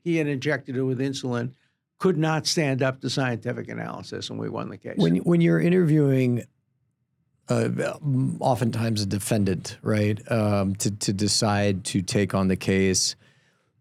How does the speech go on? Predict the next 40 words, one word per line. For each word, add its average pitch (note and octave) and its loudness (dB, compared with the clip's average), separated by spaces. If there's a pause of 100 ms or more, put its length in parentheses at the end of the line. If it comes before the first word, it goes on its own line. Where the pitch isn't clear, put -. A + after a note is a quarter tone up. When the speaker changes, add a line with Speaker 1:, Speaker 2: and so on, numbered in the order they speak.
(400)
Speaker 2:
and A#2+ 4
you, A#2+ -2 (1200)
I, - -4
whatever C#3 2
you're A#2+ 4
comfortable A#2 0
sharing A#2+ 4
in G#2+ 4
the G2+ 2
sense A2 2
of G2+ 2
what G#2 0
cases G2+ 2
you G#2 4
did G2+ 4
or F#2+ 2
did F#2+ 2
not, G#2 0
but G#2 0 (300)
my B2 2
question C#3+ 2
becomes, G#2+ 2
uh, G#2 2 (640)
do D#3+ 4
you F3+ 4
have D3+ 0
to D#3 2
get B2+ 2
to D3+ 2
a C3 4
point B2 2
as A2 2
an A2+ 2
attorney A2 2
where G#2 4
you G#2 4
actually G#2+ 0
believe G#2 2
that A2 -2
they're G#2 -2